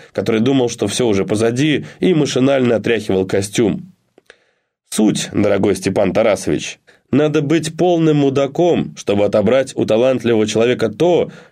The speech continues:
чем не можешь распорядиться, а сам талант выкинуть на помойку. Ну что стоило взять его помощником на зарплату?» «Кто знал, что вы станете копаться в грязном белье?»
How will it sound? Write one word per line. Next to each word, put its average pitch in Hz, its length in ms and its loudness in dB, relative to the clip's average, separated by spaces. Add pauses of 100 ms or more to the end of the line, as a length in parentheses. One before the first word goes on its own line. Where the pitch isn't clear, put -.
чем 143 220 0
не 143 100 2
можешь 143 380 0
распорядиться, 135 760 -2
а 85 60 0
сам 117 240 0
талант 117 420 2 (220)
выкинуть 123 420 0
на 113 120 2
помойку. 120 560 0 (420)
Ну 151 80 0
что 156 260 0
стоило 165 440 2
взять 151 360 -2
его 127 340 2 (160)
помощником 131 680 2
на 107 60 2
зарплату?» 127 640 0 (760)
«Кто 147 260 0
знал, 127 300 0
что - 160 -2
вы 95 80 2
станете 95 380 0
копаться 107 440 -2
в 101 40 0
грязном 101 380 2
белье?» 110 500 0